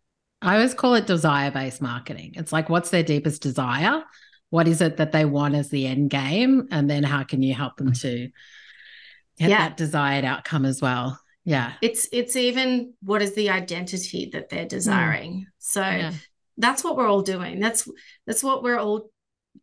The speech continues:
Speaker 2: buying things for. It's so that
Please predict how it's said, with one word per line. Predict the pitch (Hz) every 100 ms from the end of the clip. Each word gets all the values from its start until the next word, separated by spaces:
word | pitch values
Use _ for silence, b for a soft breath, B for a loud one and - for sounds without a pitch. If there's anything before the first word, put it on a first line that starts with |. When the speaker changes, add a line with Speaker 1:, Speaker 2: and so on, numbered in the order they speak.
| _ _ _ -
Speaker 2:
buying | 175 208 233 208
things | 196 185 180 -
for. | - 175 185 226 247
It's | 202 196 -
so | 208 208
that | 190 202